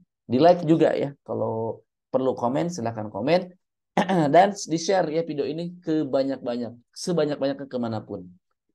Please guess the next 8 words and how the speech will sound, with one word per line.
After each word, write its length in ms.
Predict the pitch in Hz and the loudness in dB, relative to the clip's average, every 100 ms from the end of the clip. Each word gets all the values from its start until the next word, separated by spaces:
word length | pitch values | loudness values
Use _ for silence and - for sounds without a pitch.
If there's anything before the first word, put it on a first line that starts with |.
| _ _ _ - | _ _ _ -4
Eh, 160 | 110 110 | -2 0
fakultas 480 | 127 127 120 - | 0 2 2 0
apapun, 560 | - 101 104 101 92 90 | -2 -2 -2 -4 -6 -8
eh, 160 | 95 98 | -6 -2
maksudnya 560 | 107 110 131 143 139 | -2 0 2 2 2
grup 320 | 120 143 175 | 2 4 4
dimanapun 480 | 113 117 107 101 85 | 2 0 -2 -4 -8
ya. 60 | 90 | -12